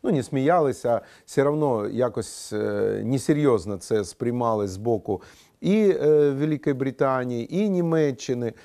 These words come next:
А, але сьогодні, е, отак подивишся, може, воно і,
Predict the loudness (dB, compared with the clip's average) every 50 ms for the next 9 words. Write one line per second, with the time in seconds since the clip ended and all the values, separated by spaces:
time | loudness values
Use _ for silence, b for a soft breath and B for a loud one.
0 | b b b b b _ -18 -12 -10 -8 -6 -6 -6 -6 -2 0 0 2 2 2
1 | 0 0 0 0 2 2 2 2 0 -2 -2 -2 -2 -2 -2 -2 -2 -4 -4 -6
2 | -6 -6 -8 -8 -8 -8 -8 -8 -8 -8 -8 -10 -10 -10 -8 -4 -2 -2 2 2
3 | 0 0 0 -4 -4 -2 0 0 0 0 -2 -2 -4 -4 -2 -2 -4 -2 -2 -2
4 | -2 -2 -2 -2 -2 0 0 0 0 0 0 0 -2 -2 -4 -6